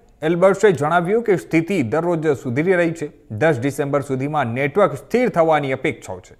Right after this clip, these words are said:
અગાઉ કંપનીએ દસ થી પંદર ડિસેમ્બર સુધીમાં સામાન્ય થવાની વાત કરી હતી.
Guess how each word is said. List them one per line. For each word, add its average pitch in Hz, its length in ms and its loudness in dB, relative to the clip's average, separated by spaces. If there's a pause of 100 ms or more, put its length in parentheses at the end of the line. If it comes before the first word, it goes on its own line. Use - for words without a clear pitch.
(420)
અગાઉ 208 320 8
કંપનીએ 190 840 -2
દસ 147 380 4
થી 240 100 2
પંદર 190 380 2
ડિસેમ્બર 190 440 2
સુધીમાં 170 540 0
સામાન્ય 165 480 -2
થવાની 143 340 0
વાત 131 280 0
કરી 135 200 0
હતી. 117 200 -8